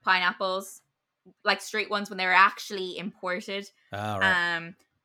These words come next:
Speaker 1: saltwater touched was the term. You didn't want a saltwater touch pineapple. You wanted an English homegrown pineapple.
Speaker 2: Even though they tasted worse.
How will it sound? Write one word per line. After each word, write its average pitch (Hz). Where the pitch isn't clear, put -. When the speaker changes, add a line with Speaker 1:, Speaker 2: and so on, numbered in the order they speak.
Speaker 1:
saltwater 247
touched -
was 233
the 226
term. 233
You 214
didn't 247
want 214
a 208
saltwater 202
touch -
pineapple. 165
You 202
wanted 220
an 196
English 196
homegrown 196
pineapple. 165
Speaker 2:
Even 165
though 160
they 151
tasted 127
worse. 90